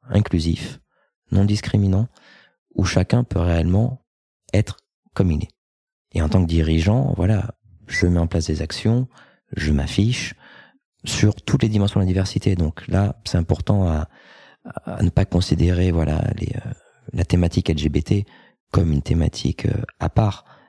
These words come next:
mais c'est vraiment la thématique de la diversité dans son ensemble. Toutes les diversités, l'égalité homme-femme, le handicap, la diversité d'origine.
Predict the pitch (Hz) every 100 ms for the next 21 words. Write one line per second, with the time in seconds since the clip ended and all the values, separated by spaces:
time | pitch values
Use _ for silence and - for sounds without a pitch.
0 | - 98 - 82 85 82 92 98 _ _
1 | - - - 90 80 92 87 85 107 87
2 | 82 78 - 82 - - - - 92 -
3 | _ _ _ _ _ _ - 127 135 -
4 | 135 - - - 82 _ - 82 78 76
5 | 85 87 85 104 80 - - _ - -
6 | 78 76 80 98 107 82 - - _ -
7 | - - 85 82 - 80 82 87 98 117
8 | 104